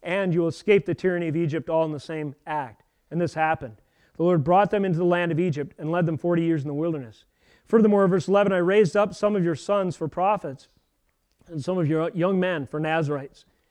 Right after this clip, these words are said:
In other words, in this appeal to covenant, which we don't have a lot of time to consider,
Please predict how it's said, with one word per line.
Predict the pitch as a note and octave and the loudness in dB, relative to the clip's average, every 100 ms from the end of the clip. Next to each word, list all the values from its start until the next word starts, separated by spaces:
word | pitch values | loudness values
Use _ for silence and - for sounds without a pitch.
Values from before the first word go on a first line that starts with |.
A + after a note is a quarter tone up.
| _ _ _ _ _ | _ _ _ _ _
In | G3 | -2
other | G#3+ G3+ | 4 6
words, | E3+ D3+ C#3+ - | 6 2 -2 -6
in | G#3 G3+ | -2 0
this | A#3+ | 0
appeal | G3 F#3+ G#3 | 0 2 2
to | E3 | 2
covenant, | D3+ F3+ E3+ D3+ C#4 | 0 0 0 -4 -12
which | F3 | -10
we | F3+ | -4
don't | F3+ | -2
have | E3+ | -2
a | |
lot | D#3+ F3 F3+ | 2 2 2
of | |
time | E3+ D#3+ | -4 -8
to | D3+ | -8
consider, | C#3+ A#2+ E3+ D#3 B2 | -10 -6 -4 -4 -8